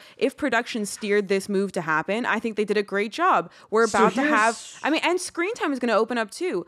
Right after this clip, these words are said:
Speaker 1: Wes was a huge chunk of the confessionals. You know, a lot of people that we haven't been able to see before. I think Wes leaving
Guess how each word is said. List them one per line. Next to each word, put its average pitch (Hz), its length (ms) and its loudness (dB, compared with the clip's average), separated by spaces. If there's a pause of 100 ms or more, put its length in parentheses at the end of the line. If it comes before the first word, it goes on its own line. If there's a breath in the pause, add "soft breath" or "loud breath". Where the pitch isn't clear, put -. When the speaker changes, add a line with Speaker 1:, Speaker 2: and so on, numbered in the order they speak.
(140 loud breath)
Speaker 1:
Wes 233 320 2
was 320 120 -4
a - 20 -2
huge 254 400 -6
chunk 226 220 -4
of 254 40 -2
the 240 60 -2
confessionals. 226 720 -6
You 208 80 -6
know, 196 160 2
a - 40 4
lot 208 200 4
of 247 60 -2
people 247 240 -2
that 202 100 2
we 202 240 -4
haven't 208 220 -6
been 214 120 -4
able 202 200 -4
to 196 100 -8
see 180 220 -14
before. 190 420 0
I 202 140 0
think 208 180 -8
Wes 180 340 -2
leaving 190 480 -4